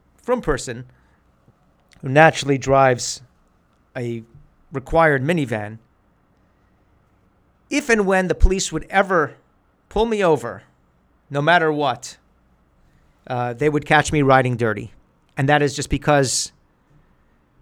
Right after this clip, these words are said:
with the kids, Kanai Nahar, it's very messy in the van. People just eat their snacks on the way back from carpool, or they leave their breakfast in the morning. And so, yes, they will.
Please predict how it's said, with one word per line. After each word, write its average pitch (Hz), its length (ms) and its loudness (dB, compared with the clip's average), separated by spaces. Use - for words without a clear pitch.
with - 120 -12
the 147 80 -4
kids, 185 600 0
Kanai 143 240 0
Nahar, 135 240 2
it's 117 120 -4
very 147 320 6
messy 139 380 0
in 123 60 -4
the 120 80 -2
van. 147 420 0
People 147 300 -2
just - 300 -8
eat 156 140 -4
their 165 120 4
snacks 156 460 0
on 151 40 -4
the 147 60 -2
way 143 140 4
back 135 220 2
from 127 160 -8
carpool, 151 640 0
or 135 240 -2
they 131 120 2
leave 139 200 2
their 135 120 -2
breakfast 139 480 -2
in 135 60 -6
the 120 80 -4
morning. 127 460 -2
And 127 120 -6
so, 113 540 -2
yes, - 520 -8
they 143 220 2
will. 151 360 2